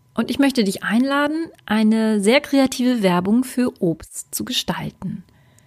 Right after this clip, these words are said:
Überlege mal, welche Früchte du mir schmackhaft machen möchtest. Und wie würdest du andere Menschen ganz kreativ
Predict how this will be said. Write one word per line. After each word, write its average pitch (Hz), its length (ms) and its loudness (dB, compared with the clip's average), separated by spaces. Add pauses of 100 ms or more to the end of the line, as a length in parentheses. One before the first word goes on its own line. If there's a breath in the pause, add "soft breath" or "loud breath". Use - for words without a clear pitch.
(500 soft breath)
Überlege 240 340 4
mal, 240 180 4
welche 247 220 0
Früchte 247 480 -2
du 196 200 -2
mir 233 380 4
schmackhaft 240 600 -2 (120)
machen 170 440 -6
möchtest. - 640 -6 (320 soft breath)
Und 202 100 4
wie 247 160 4
würdest 240 280 0
du - 120 -8
andere 233 240 0
Menschen 247 420 2
ganz 233 300 2
kreativ 214 560 0